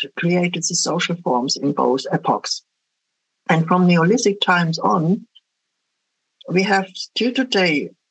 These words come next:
influence of matriarchal patterns. Of course, it was interrupted by the invasion of the Indo-European warrior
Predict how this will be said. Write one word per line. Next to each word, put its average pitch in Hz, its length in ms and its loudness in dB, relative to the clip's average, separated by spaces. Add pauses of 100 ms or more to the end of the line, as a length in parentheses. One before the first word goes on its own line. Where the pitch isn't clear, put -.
(280)
influence 196 840 0
of 175 220 -4
matriarchal 170 640 0
patterns. 160 540 -2 (500)
Of 180 140 -4
course, 202 260 0
it 185 140 -2
was 180 400 0 (120)
interrupted 214 760 -2
by - 160 0
the - 160 -4
invasion 156 480 -4
of - 180 -6
the - 120 -8
Indo-European 165 960 -2
warrior 139 640 0